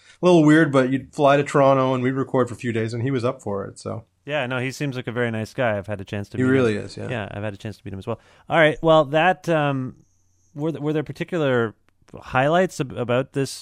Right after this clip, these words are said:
Speaker 2: So you've got the stacked gue-, guest list. You've got people kinda coming and going. You, you were saying earlier that you just like the kind of, you were basically enjoying the production process, 'cause as a producer, this is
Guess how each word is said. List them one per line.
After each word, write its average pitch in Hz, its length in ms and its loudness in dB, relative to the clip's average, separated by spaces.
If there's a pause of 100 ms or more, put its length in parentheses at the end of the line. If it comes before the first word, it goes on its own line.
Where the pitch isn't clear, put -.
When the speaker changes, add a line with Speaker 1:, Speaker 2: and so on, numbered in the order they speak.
Speaker 2:
So 131 120 -6
you've 156 120 -2
got 185 140 4
the 143 80 0
stacked - 360 -2
gue-, 147 200 2 (100)
guest 135 260 0
list. 104 180 -6
You've 104 80 -16
got 120 140 -2
people 131 240 -6
kinda 113 220 -2
coming 120 300 -4
and 107 120 -6
going. 120 340 0 (400)
You, 123 160 -2
you 120 160 -4
were 120 60 -2
saying 131 280 0
earlier 131 320 4
that 117 100 -2
you 120 120 -4
just 120 200 -6
like 117 220 -2
the 110 80 -6
kind 107 260 -6
of, 98 260 -8 (280)
you 208 100 4
were 196 80 4
basically 131 580 2 (300)
enjoying 127 480 2
the 107 100 0
production 113 680 -2
process, 110 640 -2
'cause 131 160 -4
as 135 100 0
a 123 60 -2
producer, 147 500 0
this - 200 -4
is 104 240 -6